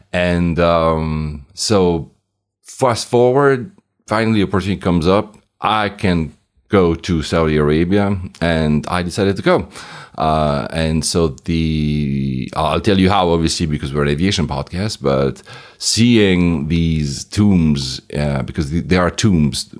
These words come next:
if, again, just picture in your mind what you've seen in Indiana <laughs> Jones.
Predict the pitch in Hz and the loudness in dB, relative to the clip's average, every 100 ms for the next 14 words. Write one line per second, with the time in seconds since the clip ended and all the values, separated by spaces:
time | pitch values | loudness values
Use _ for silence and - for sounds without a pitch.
0 | - 65 - - 73 69 64 - 98 - | -18 -16 -12 -8 -4 -4 -6 -4 -4 -2
1 | 101 - 92 85 82 76 80 80 80 69 | -4 -2 0 2 2 0 0 2 0 0
2 | 73 - - 80 76 69 69 64 73 76 | -4 -4 -6 -2 0 0 0 0 0 0
3 | 80 82 - - 92 - - | 0 -2 -2 -4 -4 -2 -2